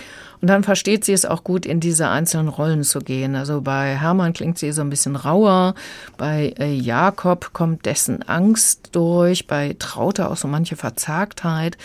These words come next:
Das sind alles kleine, aber wichtige Nuancen in der Stimme. Und die passen immer sehr gut, ähm, in die jeweilige Stimmung. Insgesamt finde ich, es ist ein sehr gutes, inhaltlich wirklich anspruchsvolles Hörbuch.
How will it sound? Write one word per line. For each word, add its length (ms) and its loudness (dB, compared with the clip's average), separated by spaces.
Das 140 0
sind 140 6
alles 280 4
kleine, 400 2
aber 460 2
wichtige 640 0
Nuancen 800 4
in 100 -2
der 120 2
Stimme. 460 2
Und 260 4
die 60 0
passen 280 2
immer 240 4
sehr 160 2
gut, 560 2
ähm, 580 4
in 200 4
die 80 6
jeweilige 720 0
Stimmung. 520 2
Insgesamt 720 0
finde 340 0
ich, 160 -4
es 120 -2
ist 180 -2
ein 140 -2
sehr 240 0
gutes, 420 -2
inhaltlich 640 -4
wirklich 380 -4
anspruchsvolles 800 -2
Hörbuch. 420 0